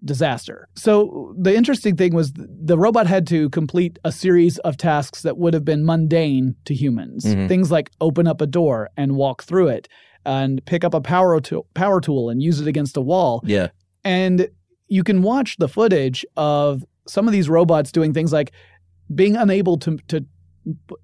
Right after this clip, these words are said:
Speaker 1: open the door because they, they can't tell if they need to pull or push,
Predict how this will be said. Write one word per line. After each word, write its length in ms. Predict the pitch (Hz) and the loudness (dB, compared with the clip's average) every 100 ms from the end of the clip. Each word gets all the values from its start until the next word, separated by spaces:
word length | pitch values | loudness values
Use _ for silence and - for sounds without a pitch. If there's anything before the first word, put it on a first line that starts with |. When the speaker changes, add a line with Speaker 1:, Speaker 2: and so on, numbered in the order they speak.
| - | -2
Speaker 1:
open 240 | 202 190 185 | 0 4 2
the 80 | 147 | 2
door 360 | 202 226 120 | 2 2 0
because 440 | 117 139 165 160 131 | -2 0 2 2 2
they, 260 | 160 156 - | 0 0 -2
they 140 | 175 | -4
can't 380 | 135 160 190 - | -4 -2 -2 -4
tell 220 | - 175 160 | -2 0 0
if 80 | |
they 80 | 170 | 0
need 180 | 170 147 | 0 0
to 60 | 135 | -6
pull 360 | - 196 165 | -2 0 0
or 100 | 123 | -2
push, 500 | 107 196 151 - - | -4 -2 -2 -2 -10